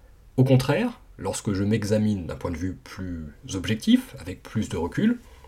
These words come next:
je vois que je suis déterminé par des causes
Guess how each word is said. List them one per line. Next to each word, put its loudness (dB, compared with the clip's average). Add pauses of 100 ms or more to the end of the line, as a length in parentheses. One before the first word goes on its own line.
(260)
je -6
vois 8
que 2
je 0
suis -6
déterminé -2
par -6
des -10
causes 4